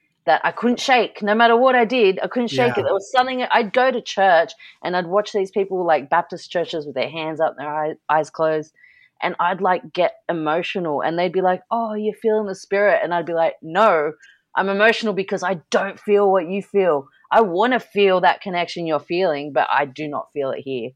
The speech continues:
Speaker 1: Like, I do not." And then
Speaker 2: Yeah.
Speaker 1: that,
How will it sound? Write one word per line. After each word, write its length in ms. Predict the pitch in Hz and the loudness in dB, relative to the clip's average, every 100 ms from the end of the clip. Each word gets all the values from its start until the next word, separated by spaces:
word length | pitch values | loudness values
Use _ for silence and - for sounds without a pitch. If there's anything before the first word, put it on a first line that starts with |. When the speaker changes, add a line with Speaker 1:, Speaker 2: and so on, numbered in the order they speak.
| _ _ _ | _ _ _
Speaker 1:
Like, 320 | 160 147 139 - | 2 2 2 -2
I 120 | 131 | -4
do 220 | 135 143 | -4 -8
not." 340 | 139 143 139 - | -6 -2 -2 -2
And 160 | 160 170 | -6 -4
then 180 | 170 170 | -4 -4
Speaker 2:
Yeah. 200 | 117 120 | -6 2
Speaker 1:
that, 360 | 202 190 160 | 4 6 4